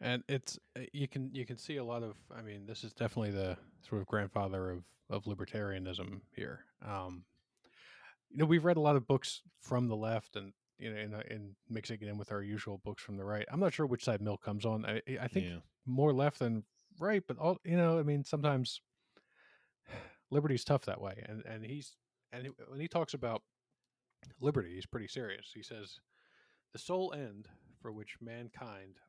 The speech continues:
Speaker 1: are warranted, individually or collectively, in interfering with the liberty of action of any of their number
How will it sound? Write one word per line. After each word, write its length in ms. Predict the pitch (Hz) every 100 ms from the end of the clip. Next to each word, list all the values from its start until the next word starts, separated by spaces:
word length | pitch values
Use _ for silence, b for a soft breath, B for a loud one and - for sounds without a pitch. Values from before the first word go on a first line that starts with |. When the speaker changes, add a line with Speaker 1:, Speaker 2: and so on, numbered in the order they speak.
| 110
Speaker 1:
are 100 | 107
warranted, 480 | 113 117 110 - 107 _
individually 460 | 139 139 139 147 135
or 60 |
collectively, 560 | 127 127 113 - 107 - _ _ _
in 100 | 110
interfering 520 | 123 139 156 151 127
with 120 | 107
the 80 | -
liberty 320 | 107 135 160
of 80 | 151
action 320 | 135 127 -
of 60 | 104 _
any 220 | 175 196 180
of 100 | 151
their 120 | 147
number 360 | 123 98 90